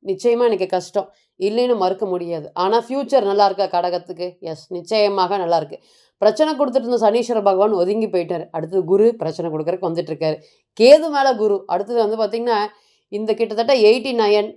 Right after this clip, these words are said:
நைன்டி, நைன்டி ஒன் இது எல்லாத்துக்குமே கடகத்துல கேது இருக்கு. அங்க சந்திரன் இருக்கும்போது அப்பப்பா டிப்ரெஷன், சொல்லவே முடிய அளவுக்கு வந்து பாத்தீங்கன்னா யாருக்கிட்டயுமே சொல்லவே முடியல. ஒரு பக்கம் வந்து எங்கேயுமே போக முடியல.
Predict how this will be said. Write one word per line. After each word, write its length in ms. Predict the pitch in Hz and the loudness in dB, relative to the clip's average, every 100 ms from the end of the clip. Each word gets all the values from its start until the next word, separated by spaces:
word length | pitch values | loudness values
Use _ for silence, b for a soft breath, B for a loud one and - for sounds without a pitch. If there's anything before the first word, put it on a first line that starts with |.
| - | -6
நைன்டி, 640 | 180 208 220 220 208 208 | 0 2 2 0 -4 -2
நைன்டி 420 | 185 185 208 208 | -2 0 0 0
ஒன் 160 | 190 180 | -2 -2
இது 140 | 165 | -2
எல்லாத்துக்குமே 360 | 175 190 202 220 | 0 0 0 -2
கடகத்துல 600 | 233 170 180 202 196 196 - | 0 0 0 0 -2 -8 -4
கேது 280 | 185 214 220 | 4 4 6
இருக்கு. 220 | 180 156 - | 0 -2 -12
அங்க 200 | 170 175 | -8 -4
சந்திரன் 380 | 175 185 220 220 | -4 -2 0 0
இருக்கும்போது 520 | 202 214 226 220 170 b b b - | 0 -2 0 0 0 b b b -8
அப்பப்பா 360 | 160 214 208 262 - - | 0 0 4 2 2 -2
டிப்ரெஷன், 560 | 185 190 254 233 220 180 | -2 2 0 2 -4 -4
சொல்லவே 640 | _ 185 190 220 220 254 | _ 0 2 4 6 6
முடிய 340 | 262 208 233 240 | 2 -2 2 2
அளவுக்கு 380 | 233 262 262 262 | 4 2 2 0
வந்து 240 | 220 226 | 0 -2
பாத்தீங்கன்னா 460 | 233 226 226 226 226 b b b | -2 -4 0 0 0 b b b
யாருக்கிட்டயுமே 1000 | - 175 185 214 233 247 220 247 233 254 | 2 6 8 6 4 -2 -2 -2 0 -2
சொல்லவே 500 | 277 226 214 220 277 | 0 0 4 4 4
முடியல. 600 | 233 214 247 220 226 190 - _ | 2 -2 0 6 6 6 -2 _
ஒரு 220 | 185 180 | -4 -2
பக்கம் 280 | 190 185 214 | 0 0 0
வந்து 360 | 202 196 233 240 | 0 0 0 0
எங்கேயுமே 540 | 175 208 262 285 302 | -2 -4 -4 -4 -2
போக 380 | 233 240 240 214 | 0 0 0 0
முடியல. 280 | 202 196 | 2 2